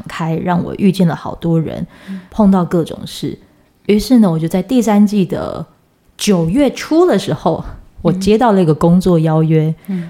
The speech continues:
Speaker 1: 我觉得那算是我二零二三年很重要的一档工作，就是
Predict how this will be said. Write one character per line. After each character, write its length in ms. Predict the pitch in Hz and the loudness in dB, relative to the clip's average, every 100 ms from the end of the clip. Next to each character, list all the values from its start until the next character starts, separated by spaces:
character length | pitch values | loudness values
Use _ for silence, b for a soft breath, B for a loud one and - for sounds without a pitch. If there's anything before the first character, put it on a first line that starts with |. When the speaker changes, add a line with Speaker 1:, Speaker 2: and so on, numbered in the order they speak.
| B | B
Speaker 1:
我 140 | - 160 | -4 0
觉 140 | 180 | 4
得 100 | 185 | 4
那 160 | 180 185 | 4 2
算 180 | 185 175 | 2 2
是 60 | |
我 80 | 160 | 2
二 140 | 214 196 | 2 2
零 160 | 160 | 2
二 120 | 180 | 0
三 220 | 170 165 165 | 0 2 2
年 160 | 135 | 0
很 180 | - 165 | -2 -2
重 180 | - 196 | 2 4
要 140 | 185 | 4
的 80 | 156 | 2
一 80 | - | -2
档 220 | - - - | -2 -4 0
工 260 | 165 151 | 2 2
作， 260 | 160 170 - | 2 -2 -4
就 140 | - 165 | -4 -2
是 240 | 175 | 0